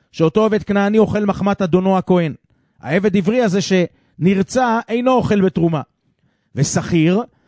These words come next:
זה עבד עברי הקנוי קניין שנים, עבד עברי בתוך שש שנים למכירתו, שיוצא מאדונו לחופשי לאחר שש שנים ממכירתו, גם בו בא הכתוב לומר, שאינו אוכל בתרומה מחמת אדונו, אף שאדונו הוא כהן.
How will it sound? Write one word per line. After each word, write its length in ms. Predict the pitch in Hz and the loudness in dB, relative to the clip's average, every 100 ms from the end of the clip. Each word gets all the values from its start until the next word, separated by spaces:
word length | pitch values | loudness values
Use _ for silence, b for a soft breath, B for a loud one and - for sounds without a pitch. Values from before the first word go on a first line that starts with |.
| _ | _
זה 120 | - 123 | -6 0
עבד 260 | 202 208 | 2 2
עברי 200 | 185 220 | 0 0
הקנוי 340 | 240 214 214 226 | 0 0 0 0
קניין 380 | 220 208 220 | 0 -2 -2
שנים, 420 | 220 220 220 214 156 | 0 0 0 0 -2
עבד 280 | 208 202 185 | -2 -2 -2
עברי 200 | 196 208 | -2 -2
בתוך 260 | 196 196 | 0 -2
שש 180 | - 202 | -2 -4
שנים 240 | 196 208 | -4 -4
למכירתו, 680 | 202 190 - 175 156 147 156 - _ _ _ _ _ | -4 -4 -2 -2 0 0 0 -4 _ _ _ _ _
שיוצא 420 | 147 156 - 220 | -2 -2 0 -2
מאדונו 440 | 214 190 185 202 | 0 0 0 0
לחופשי 400 | 208 170 - 208 | -2 -2 -4 -2
לאחר 240 | 196 180 190 | -2 -2 -4
שש 200 | - 175 | -4 -4
שנים 220 | 185 190 | -2 -2
ממכירתו, 640 | 180 - 170 151 139 139 | -2 -4 -4 -4 0 0
גם 200 | 165 156 | 0 0
בו 140 | 165 247 | 0 0
בא 120 | 214 | -2
הכתוב 360 | 196 196 196 | -2 -2 -2
לומר, 400 | 180 175 170 185 214 _ _ _ _ _ | 0 0 0 0 -4 _ _ _ _ _
שאינו 260 | - 147 208 | -4 0 2
אוכל 220 | 214 220 | 2 0
בתרומה 420 | 208 202 202 220 | 0 0 0 0
מחמת 380 | 214 - 208 208 | 0 -2 -2 -2
אדונו, 420 | 196 196 226 240 | 0 0 2 0
אף 80 | 196 | -2
שאדונו 400 | - 196 175 190 | -2 -2 0 2
הוא 160 | 190 185 | 2 2
כהן. 220 | 180 165 | 0 0